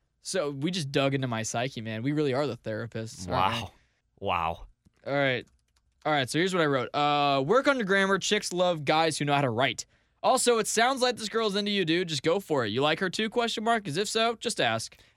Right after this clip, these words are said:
Speaker 2: And tell him just to send a "you up" text at two in the morning.
Speaker 1: Huh?
Speaker 2: Tell him to send a "you up"
Speaker 1: Okay.
Speaker 2: text at two in the morning.
Speaker 1: Yeah,
Speaker 2: I, it's
Speaker 1: also,
Speaker 2: the most effective way of
Speaker 1: send
Speaker 2: getting a girl's attention. <laughs>
Speaker 1: a "you up"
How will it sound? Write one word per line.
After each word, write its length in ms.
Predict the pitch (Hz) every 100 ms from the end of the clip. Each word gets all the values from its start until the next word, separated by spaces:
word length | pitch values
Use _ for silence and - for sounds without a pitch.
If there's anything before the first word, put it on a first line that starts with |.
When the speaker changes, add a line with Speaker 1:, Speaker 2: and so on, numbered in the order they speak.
| _
Speaker 2:
And 380 | 123 117 113 98
tell 240 | - 120 123
him 240 | 117 110
just 240 | 104 110 -
to 100 | 104
send 280 | - 110
a 40 | 98
"you 220 | 98 98
up" 220 | 90 -
text 320 | - 82 -
at 100 | 87
two 140 | - 90
in 60 | 82
the 60 |
morning. 340 | 78 78 76 - _ _
Speaker 1:
Huh? 280 | - 190 254 - _ _ _
Speaker 2:
Tell 160 | - 120
him 80 | 127
to 80 | 120
send 220 | 131 113
a 40 |
"you 280 | 98 110 131
up" 240 | 123 - -
Speaker 1:
Okay. 100 | 190 208
Speaker 2:
text 280 | 156 127 -
at 160 | 98 - _ _
two 140 | - 120
in 60 | 95
the 60 |
morning. 320 | 90 85 - -
Speaker 1:
Yeah, 280 | 156 120 - 120
Speaker 2:
I, 60 | 131
it's 140 | 123
Speaker 1:
also, 160 | 143 135
Speaker 2:
the 80 |
most 300 | 135 135 139
effective 560 | 123 - - 120 - 127 104
way 220 | 107 107
of 60 | 101
Speaker 1:
send 60 | 107
Speaker 2:
getting 180 | 98 95
a 80 |
girl's 260 | 87 92 92
attention. 520 | 90 90 85 101 - -
<laughs> 120 | _ 156
Speaker 1:
a 60 |
"you 320 | 160 165 185 185
up" 260 | 160 151